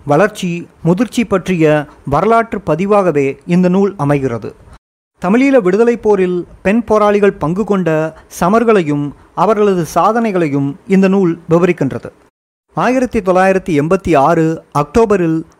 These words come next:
மன்னாரில் நிகழ்ந்த சமரில் முதற் தடவையாக போராட்ட களத்திற்கு அறிமுகமாகியதிலிருந்து, ஆயிரத்தி தொள்ளாயிரத்தி தொண்ணூற்றி இரண்டு நவம்பர் இருபத்தி மூணில்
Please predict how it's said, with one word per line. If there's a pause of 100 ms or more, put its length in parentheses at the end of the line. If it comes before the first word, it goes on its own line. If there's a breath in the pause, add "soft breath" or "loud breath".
(120)
மன்னாரில்
நிகழ்ந்த
சமரில்
முதற்
தடவையாக
போராட்ட
களத்திற்கு
அறிமுகமாகியதிலிருந்து, (240 soft breath)
ஆயிரத்தி
தொள்ளாயிரத்தி
தொண்ணூற்றி
இரண்டு (280 soft breath)
நவம்பர்
இருபத்தி
மூணில்